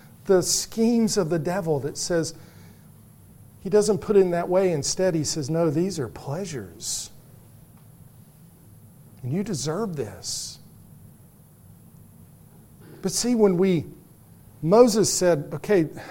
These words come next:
I see what Egypt is offering," but he was not deceived by it. He considered it, and he calculated, "What would this lead to?" See, we need to be sober-minded men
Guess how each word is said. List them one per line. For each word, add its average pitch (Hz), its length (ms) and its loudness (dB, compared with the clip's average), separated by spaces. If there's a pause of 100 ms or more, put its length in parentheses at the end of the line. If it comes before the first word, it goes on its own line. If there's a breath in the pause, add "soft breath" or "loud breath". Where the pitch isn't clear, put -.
(140)
I 135 80 -8
see 233 260 0
what 233 160 6
Egypt 156 380 0
is 135 120 -2
offering," 139 520 -2 (1300 soft breath)
but 156 100 0
he 196 100 2
was 262 140 0
not 240 220 2
deceived 196 400 -2
by 98 180 -10
it. - 140 -18
He 226 180 -2
considered 185 720 0
it, 92 120 -12 (540)
and 175 160 0
he 220 380 2 (160 loud breath)
calculated, 147 840 0
"What 170 360 2
would 233 200 2
this - 360 2
lead 196 400 0
to?" 131 240 -4 (1000 loud breath)
See, - 160 -6
we 220 140 4
need 233 400 6
to 202 180 -2
be 202 240 4
sober-minded 208 1400 6
men 131 380 -4